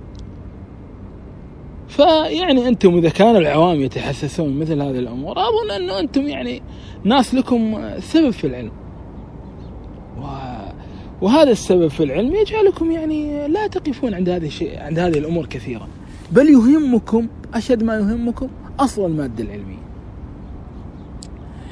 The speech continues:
فكان يقتضي الإنصاف أن يقال أنه والله أسلوبه أنا لا، ما يعجبني نهائياً، ولو وجهت لي نصيحة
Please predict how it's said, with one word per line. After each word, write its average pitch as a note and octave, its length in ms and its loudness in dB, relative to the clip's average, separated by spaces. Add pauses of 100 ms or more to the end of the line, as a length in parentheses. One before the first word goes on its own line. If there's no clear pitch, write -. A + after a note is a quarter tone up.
(200)
فكان F3+ 360 2
يقتضي F3 640 2
الإنصاف C3 600 -6
أن G3 160 2
يقال G3 400 -2 (1000)
أنه F3 160 0
والله F#3+ 640 0
أسلوبه F3+ 560 0
أنا F3 100 -2
لا، E3 200 -2
ما F#3+ 140 0
يعجبني F3 340 -2
نهائياً، G#2+ 460 -8 (1400)
ولو B3 280 10
وجهت D#3 320 2
لي D#3 120 0
نصيحة C#3+ 520 -4